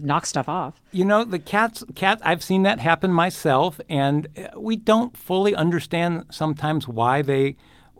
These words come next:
Speaker 2: why they're doing things with their tails. I mean, certainly, I think people are familiar with the nervous lashing back and forth that they will use, where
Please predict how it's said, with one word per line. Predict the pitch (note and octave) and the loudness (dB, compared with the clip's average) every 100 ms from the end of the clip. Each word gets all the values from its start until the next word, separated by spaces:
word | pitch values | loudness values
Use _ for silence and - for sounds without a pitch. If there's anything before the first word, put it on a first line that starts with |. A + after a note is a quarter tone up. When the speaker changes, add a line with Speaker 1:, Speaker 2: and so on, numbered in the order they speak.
| - - _ | -14 -14 _
Speaker 2:
why | - B2 C#3 | -2 2 4
they're | D#3 D3 | 4 2
doing | B2+ D3+ F3+ D#3+ | 2 4 6 4
things | D3+ C3+ B2+ | 4 4 4
with | C#3 | 2
their | D#3 | 2
tails. | - F#3 E3+ G#2+ - | 2 0 0 -2 -4
I | |
mean, | A2+ A2+ | -6 0
certainly, | F#3 G#3 F3+ D3+ D3+ - _ _ _ - | 2 4 4 2 0 -20 _ _ _ -6
I | |
think | D3 D#3+ - | -2 0 0
people | D#3+ D3+ | 2 2
are | |
familiar | C3+ C#3+ D3 C3 | 4 4 4 2
with | A#2+ | 2
the | B2+ | 4
nervous | B2+ C#3+ D3+ C#3 B2 - - | 6 8 6 4 0 -6 -16
lashing | - A#2 B2 C#3+ - B2+ | -10 -2 0 0 0 2
back | A#2 A#2 A#2+ | 2 2 0
and | G#2+ | -4
forth | B2 A2 A2 | -2 -4 -4
that | A2 | -4
they | A#2 A2 | -2 0
will | G#2+ G2+ - | 0 -2 -4
use, | A#2 G2+ G#2+ A2+ | -2 -2 -2 0
where | A2 | 0